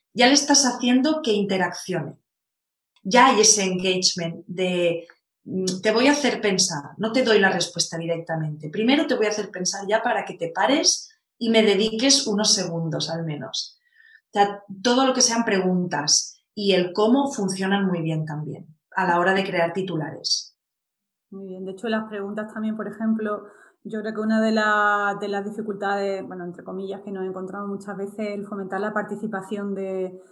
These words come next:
Speaker 2: de la
Speaker 1: Mm.
Speaker 2: audiencia, si publicamos en redes o, o
Speaker 1: Mm.
Speaker 2: incluso en,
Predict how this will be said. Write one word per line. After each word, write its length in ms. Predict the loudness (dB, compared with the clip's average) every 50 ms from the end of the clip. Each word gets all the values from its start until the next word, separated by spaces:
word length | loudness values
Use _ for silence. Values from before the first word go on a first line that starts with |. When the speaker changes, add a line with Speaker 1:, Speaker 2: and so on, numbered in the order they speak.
| _ _
Speaker 2:
de 100 | -8 -4
la 100 | 0 0 0
Speaker 1:
Mm. 20 |
Speaker 2:
audiencia, 500 | 2 2 2 2 2 0 0 -2 -4 -4
si 60 | -6 -6
publicamos 560 | -2 -2 -2 -2 -2 -4 -4 -6 -6 -6 -6
en 120 | -6 -4
redes 500 | -2 -2 0 0 0 0 0 0 -2 -2
o, 440 | -4 -4 -4 -2 -2 -2 -4 -6 -8 -14 -20 -20 _ _ _
o 400 | -6 -4 -2 0 0 0 0 0
Speaker 1:
Mm. 120 | -2 -4
Speaker 2:
incluso 320 | -6 -4 -6 -6 -6 -6
en, 60 | -8